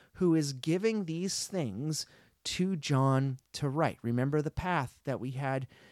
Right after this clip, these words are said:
in episode one, from God to Jesus to the angel,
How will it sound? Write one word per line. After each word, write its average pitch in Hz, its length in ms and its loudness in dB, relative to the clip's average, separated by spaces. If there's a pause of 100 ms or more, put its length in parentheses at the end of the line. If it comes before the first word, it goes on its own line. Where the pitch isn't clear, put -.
(120)
in 139 280 0
episode 143 580 0
one, 151 560 0
from 127 340 0
God 135 640 0
to 160 120 -4
Jesus 131 560 -2
to - 120 -6
the 131 200 -6
angel, 131 640 -2